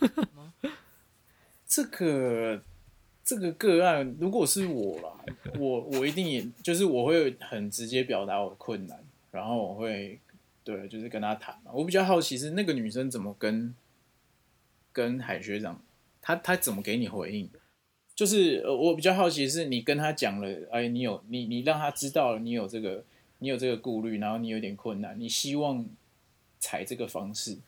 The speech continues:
Speaker 2: 那她怎么给你回应？
Speaker 1: 诶，她的回应反而没有回应到我的核心问题，就是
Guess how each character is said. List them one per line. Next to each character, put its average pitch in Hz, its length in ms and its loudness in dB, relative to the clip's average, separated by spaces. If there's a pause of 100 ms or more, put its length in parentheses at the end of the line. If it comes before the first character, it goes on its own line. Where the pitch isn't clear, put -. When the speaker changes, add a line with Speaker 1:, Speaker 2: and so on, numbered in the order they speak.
(240)
Speaker 2:
那 160 160 4
她 139 280 -2
怎 123 180 -6
么 107 100 -8
给 113 140 -6
你 117 100 -4
回 107 280 -10
应？ 110 180 -6 (460)
Speaker 1:
诶， 202 520 6
她 226 160 4
的 294 100 6
回 151 240 4
应 165 200 2
反 113 200 2
而 113 120 4
没 117 160 0
有 156 160 2
回 113 240 0
应 120 100 -8
到 131 160 0
我 92 180 -2
的 85 80 -6
核 90 200 -8
心 101 200 -8
问 90 200 -6
题， - 200 -20
就 131 120 -10
是 151 400 -2